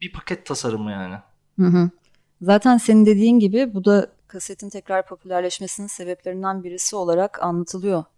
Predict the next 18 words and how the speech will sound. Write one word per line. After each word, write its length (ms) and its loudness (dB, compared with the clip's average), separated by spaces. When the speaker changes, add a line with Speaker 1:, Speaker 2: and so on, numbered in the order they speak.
Speaker 2:
yeni 340 2
yazılan 340 0
makalelerde. 880 0
Speaker 1:
Hmm. 260 -6
Speaker 2:
Bir 140 0
hipster 520 -6
nesnesi 500 -10
haline 380 -4
gelmesi. 480 -6
Speaker 1:
Hı 40 -8
hı. 20 -6
Speaker 2:
Özellikle 340 -2
o 80 -4
renkli 280 -6
kasetlerin 640 -14
Instagram'da 800 -2
Speaker 1:
Tabii. 100 -20
Speaker 2:
paylaşılabilecek 920 -4